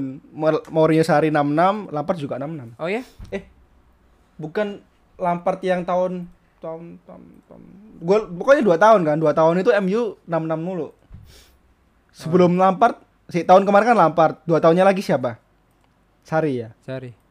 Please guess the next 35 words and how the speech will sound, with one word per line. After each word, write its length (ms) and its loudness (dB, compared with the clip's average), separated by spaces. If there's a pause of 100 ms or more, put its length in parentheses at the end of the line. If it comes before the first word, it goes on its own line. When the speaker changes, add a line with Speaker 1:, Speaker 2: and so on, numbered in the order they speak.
(140)
Speaker 2:
Conte. 300 -6
Speaker 1:
Sarri, 340 4
nah, 180 -4
Speaker 2:
Conte. 320 -10
Speaker 1:
kok, 340 0
kok 320 -6
bukan 220 -8
Conte 320 -6
dong? 720 -10 (720)
Kan 360 -4
Conte, 380 0
Sarri, 580 0
Lampard. 600 -4
Speaker 2:
Iya. 260 -10 (280)
Speaker 1:
Kok, 160 -12 (220)
iya 180 -12
kan? 280 -16 (800)
Iya, 240 -2
zamannya 320 -2
Sarri 340 -6
berarti. 320 -14
Speaker 2:
Hmm. 200 -18
Speaker 1:
Sarri 220 -10
tuh 100 -10
enam 180 -6
enam, 260 -4 (280)
Conte 320 -8
juga, 320 -12
na-, 140 -16
oh, 180 -10
Conte, 600 -12
Lampard 260 -6
juga 200 -20
enam 160 -18
enam. 180 -16